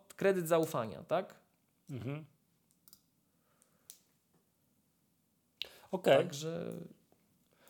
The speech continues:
Speaker 2: Okej,
Speaker 1: czy
Speaker 2: dobrze.
Speaker 1: benefit of the
Speaker 2: Chciałbym
Speaker 1: doubt,
Speaker 2: cię,
Speaker 1: tak.
Speaker 2: nie wiem,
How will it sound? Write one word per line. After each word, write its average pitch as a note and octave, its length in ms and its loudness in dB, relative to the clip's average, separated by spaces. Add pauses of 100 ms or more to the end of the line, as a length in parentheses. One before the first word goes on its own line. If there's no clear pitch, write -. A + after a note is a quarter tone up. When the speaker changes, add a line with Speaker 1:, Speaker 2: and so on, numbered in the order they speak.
(160)
Speaker 2:
Okej, C3+ 360 -2
Speaker 1:
czy D#3+ 60 -8
Speaker 2:
dobrze. C3 300 4
Speaker 1:
benefit C3 380 2
of A#2 40 -4
the - 0 -
Speaker 2:
Chciałbym D3+ 320 4
Speaker 1:
doubt, G2 80 -6
Speaker 2:
cię, D#3 100 -4
Speaker 1:
tak. - 400 -16 (560)
Speaker 2:
nie C#3 180 -6
wiem, A#2+ 80 -16